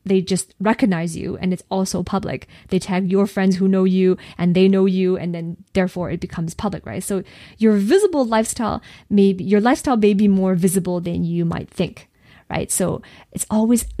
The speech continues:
good to err on the side of caution and be more intent, be more, um, be more deliberate on what you do, how you do show up in terms of your, in your personal life, how you do show up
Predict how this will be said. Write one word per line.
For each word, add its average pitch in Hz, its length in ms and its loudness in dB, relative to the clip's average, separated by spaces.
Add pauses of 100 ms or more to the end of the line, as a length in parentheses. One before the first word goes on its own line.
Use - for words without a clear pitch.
good 220 260 4
to - 140 -6
err 196 120 0
on 190 80 2
the 190 80 2
side 175 200 -6
of 170 100 -10
caution - 380 -8
and 170 180 -4
be 214 220 4
more 190 540 2 (300)
intent, 214 880 0 (180)
be 233 140 6
more, 202 500 -2 (140)
um, 180 260 -10 (160)
be 233 120 4
more 226 180 4
deliberate 208 600 0 (340)
on 170 380 -2 (160)
what 185 200 -4
you 185 100 0
do, 180 400 -2
how 185 140 0
you 190 160 4
do 190 200 4
show 180 280 -2
up - 240 -6 (180)
in 175 220 0
terms 170 320 -4
of 170 320 -4 (220)
your, - 200 -2
in 185 100 4
your 170 120 0
personal 180 420 2
life, 165 260 -4
how 185 120 -6
you 180 160 -2
do 185 200 -2
show 175 240 -6
up 165 200 -10